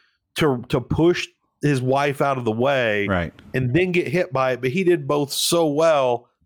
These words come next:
Speaker 1: and then wrestled what I thought was a pretty entertaining match.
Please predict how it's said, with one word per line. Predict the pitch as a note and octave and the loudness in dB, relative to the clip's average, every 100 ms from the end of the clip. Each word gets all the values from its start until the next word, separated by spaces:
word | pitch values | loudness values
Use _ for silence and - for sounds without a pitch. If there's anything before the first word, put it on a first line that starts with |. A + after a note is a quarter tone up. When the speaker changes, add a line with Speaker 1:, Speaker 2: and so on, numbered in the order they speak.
| _ - | _ -6
Speaker 1:
and | C3+ C#3 | -2 2
then | F#3+ E3 | 2 2
wrestled | F3 F#3+ - D3 C#3+ | 0 0 0 0 0
what | C#3 D3 C#3 | 0 0 0
I | - F3 | -2 0
thought | F3+ D3+ | 0 -2
was | C#3+ | 0
a | C3 | -2
pretty | - D3+ D3+ D3+ | -2 -2 0 0
entertaining | D#3 D3+ E3+ E3 D#3+ | 0 -2 -2 -2 -2
match. | E3 F3+ C3 - - | -2 -2 -4 -6 -8